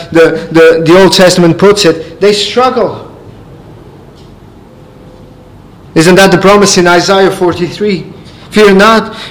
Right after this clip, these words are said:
when you pass through the waters, uh, they will not, uh, uh, over-, overrun you. When you overwhelm you, when, when you go through the, through the fire, you will not be burned. It will, it will not consume you." Why, why,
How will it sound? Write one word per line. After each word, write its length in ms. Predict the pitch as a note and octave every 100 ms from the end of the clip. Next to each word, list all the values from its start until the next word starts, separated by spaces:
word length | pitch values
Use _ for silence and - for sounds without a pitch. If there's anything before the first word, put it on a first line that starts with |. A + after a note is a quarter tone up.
| -
when 120 | G3
you 80 | G3+
pass 320 | G#3+ G#3 -
through 140 | G3+
the 80 | F#3+
waters, 480 | F#3 A3 A#3 A3 G3
uh, 360 | - A3+ E3+ D#3
they 120 | E3+
will 180 | F#3 F#3
not, 200 | F#3+ F#3 F#3+ G#3
uh, 40 | F#3
uh, 680 | F3 F3 E3 D#3+ D#3 D#3 - - - -
over-, 880 | F3 F#3+ - - - - - - F3+
overrun 460 | F3+ F#3 G#3+ A#3
you. 100 | A3
When 160 | G3 G3+
you 360 | G3 F#3 - -
overwhelm 680 | F3+ F3+ F#3 F#3 G#3+ A#3+ A3+
you, 140 | G#3+ - - -
when, 240 | F#3 F#3+
when 160 | F#3+ G3
you 80 | G3+
go 180 | G#3
through 180 | G3 G3
the, 360 | F#3 F3+ F3 - - -
through 160 | F#3
the 140 | F3 F3+
fire, 340 | - G3+ A3+
you 160 | G#3+ G3
will 160 | G3
not 220 | F#3+ F#3+
be 100 | F3+
burned. 440 | D#3 F3 A3+ A#3 G3
It 100 | F#3
will, 240 | G3 G3
it 200 | F3 F#3
will 220 | F3+ F#3+
not 240 | F#3+ G3+ G3+
consume 400 | G3 - A3 A3+
you." 120 | G3
Why, 360 | F3 G#3 - F3+
why, 380 | G3+ A#3+ C4+